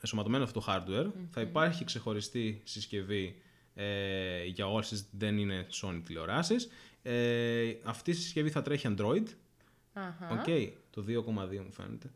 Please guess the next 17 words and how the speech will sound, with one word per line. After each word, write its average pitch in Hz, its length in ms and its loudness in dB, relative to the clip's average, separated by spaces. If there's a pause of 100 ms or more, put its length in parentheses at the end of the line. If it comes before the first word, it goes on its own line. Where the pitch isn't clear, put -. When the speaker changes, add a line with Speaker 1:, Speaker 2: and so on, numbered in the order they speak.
(400)
Speaker 1:
Και 139 840 6
θα 147 120 2
βγει, 139 580 4
ξέρω 135 200 2
εγώ, 135 200 6
το 113 440 4
φθινόπωρο 113 760 4
στην - 180 -2
Αμερική, 101 800 0
το 104 60 -2
δύο 110 100 0
χιλιάδες 110 340 -2
έντεκα 107 240 0
μου 95 80 -2
φαίνεται 104 240 0
παντού 95 320 0
κτλ. 92 200 -4